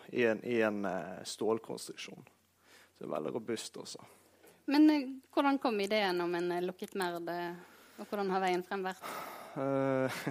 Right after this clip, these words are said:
Speaker 1: <laughs> ideen, den, eh, den kom vel, eh, helt tilbake inn i to tusen og tre. Eh, da drev vi, eh, oppdrett i Chile, i, i lukkede enheter. Ehm,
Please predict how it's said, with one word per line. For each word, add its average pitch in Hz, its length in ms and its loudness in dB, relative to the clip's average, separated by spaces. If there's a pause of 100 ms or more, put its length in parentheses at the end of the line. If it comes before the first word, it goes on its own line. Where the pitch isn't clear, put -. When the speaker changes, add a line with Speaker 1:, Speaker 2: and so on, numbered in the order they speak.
(240)
Speaker 1:
<laughs> - 400 -18
ideen, 143 640 8
den, 143 280 6
eh, 117 400 6
den 139 200 4
kom 143 340 0
vel, 98 320 4
eh, 110 400 -2
helt 127 220 -4
tilbake 127 380 2
inn 110 100 -6
i 120 40 -12
to 139 180 -8
tusen 127 320 -6
og - 80 -14
tre. - 340 -2 (680)
Eh, - 300 -8
da 139 180 0
drev 131 280 8
vi, 117 280 4
eh, 101 580 -2
oppdrett - 640 2
i 107 220 -2
Chile, 131 540 2 (400)
i, 110 240 -4
i 113 360 0
lukkede 120 400 0
enheter. 113 480 0 (960)
Ehm, 104 1120 -4